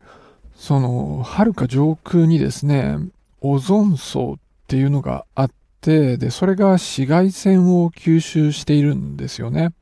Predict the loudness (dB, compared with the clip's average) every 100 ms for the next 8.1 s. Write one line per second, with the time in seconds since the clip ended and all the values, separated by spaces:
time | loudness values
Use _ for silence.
0 | _ _ _ _ _ _ _ _ _ _
1 | -4 -2 2 2 2 2 0 0 2 4
2 | 2 0 0 0 -2 -10 -12 -8 -6 -6
3 | _ -4 -2 -2 -4 -6 -2 0 -2 -4
4 | -10 -8 -2 0 0 0 -4 -4 -2 0
5 | 2 0 -2 -4 -2 0 0 0 -4 -8
6 | -6 -8 -12 -12 -6 0 0 0 0 0
7 | 2 0 0 0 2 0 -2 -2 0 2
8 | 0